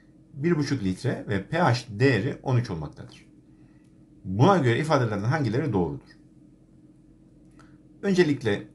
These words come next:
e, sodyum hidroksitin mol sayısını bulursak sekiz gram bölü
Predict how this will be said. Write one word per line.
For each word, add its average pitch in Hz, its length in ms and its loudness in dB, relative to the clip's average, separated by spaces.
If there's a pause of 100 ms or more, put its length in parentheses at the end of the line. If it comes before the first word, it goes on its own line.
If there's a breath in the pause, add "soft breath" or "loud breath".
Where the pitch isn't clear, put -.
(260)
e, 98 880 -2
sodyum 165 360 0
hidroksitin 139 460 0
mol 117 200 2
sayısını 110 480 -4
bulursak - 520 -8 (560 loud breath)
sekiz 143 460 -6
gram 104 320 0
bölü 87 220 -4